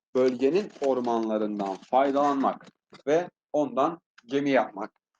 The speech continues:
Sevgili arkadaşlarım, bildiğimiz üzere ne diyecektik? Yorumlama yeteneğimizi geliştirmemiz gerekiyordu.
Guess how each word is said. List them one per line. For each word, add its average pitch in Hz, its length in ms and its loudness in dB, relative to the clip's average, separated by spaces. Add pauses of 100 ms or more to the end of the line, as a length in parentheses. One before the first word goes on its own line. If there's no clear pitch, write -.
(120)
Sevgili 214 440 2
arkadaşlarım, 156 680 4 (400)
bildiğimiz 185 640 6 (120)
üzere 117 400 2 (500)
ne 185 120 0
diyecektik? 190 560 -4 (1200)
Yorumlama 143 540 0
yeteneğimizi 135 720 0 (200)
geliştirmemiz 120 800 -2 (240)
gerekiyordu. 104 560 -2